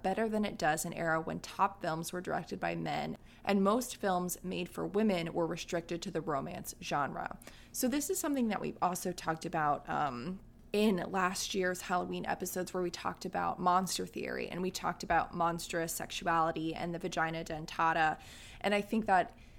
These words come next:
even though Megan Fox is kind of ripping people <laughs> apart, you know, with her, her teeth, like, her mouth kind of expands, she's obviously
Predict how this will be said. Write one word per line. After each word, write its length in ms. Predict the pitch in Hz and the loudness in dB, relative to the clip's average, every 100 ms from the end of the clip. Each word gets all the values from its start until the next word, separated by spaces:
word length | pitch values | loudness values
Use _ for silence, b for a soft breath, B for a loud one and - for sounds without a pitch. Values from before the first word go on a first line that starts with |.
| B B - - | B B -20 -2
even 420 | 220 220 208 190 | 0 2 2 2
though 600 | 185 175 170 170 160 151 - - - - - - | 4 4 4 4 2 0 -6 -16 -20 -20 -20 -4
Megan 340 | 202 196 196 190 | 2 4 4 4
Fox 400 | 170 170 - - | 6 6 2 -4
is 240 | - - - | -8 -10 -6
kind 220 | 208 180 | -2 0
of 160 | 175 160 - | -2 -4 -10
ripping 400 | 180 190 180 190 | 0 2 4 2
people 260 | 214 214 - - | 2 0 0 2
<laughs> 80 | |
apart, 500 | 233 240 214 185 165 | 0 2 6 6 6
you 120 | 170 160 | 0 -2
know, 100 | 147 | 0
with 220 | 180 - | 0 0
her, 300 | 196 143 - | 0 0 -2
her 240 | - 165 - | -8 -10 -8
teeth, 480 | - - 226 214 208 | -2 2 4 4 2
like, 200 | 175 - | -2 -2
her 300 | - 156 147 | -2 -2 0
mouth 400 | 147 151 160 170 | -2 0 0 -2
kind 180 | - 170 | -2 0
of 100 | 165 | 0
expands, 580 | 160 - - 160 156 165 | -2 -4 -6 -4 -4 -2
she's 200 | - 190 | -2 -2
obviously 760 | - 170 175 190 - 160 156 | 2 2 2 0 -2 -2 -2